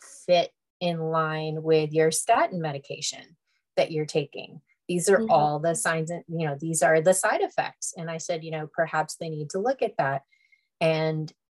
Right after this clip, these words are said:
Speaker 1: you know, the doctor was like, "No, no, I think this is that. I think this is that."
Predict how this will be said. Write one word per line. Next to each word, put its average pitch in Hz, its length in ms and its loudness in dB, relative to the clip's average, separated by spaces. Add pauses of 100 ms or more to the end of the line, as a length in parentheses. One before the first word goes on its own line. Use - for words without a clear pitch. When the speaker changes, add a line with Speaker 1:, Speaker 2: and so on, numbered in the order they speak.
(140)
Speaker 1:
you 202 100 -4
know, 160 120 -4
the 156 80 -4
doctor 185 480 4
was 170 160 -2
like, 151 260 0
"No, 226 340 2
no, 220 320 0
I 202 100 -6
think 185 220 -16
this 175 200 -6
is 151 160 -10
that. 208 320 -2
I 180 80 -2
think 156 240 -12
this 156 200 -8
is - 160 -20
that." 196 380 0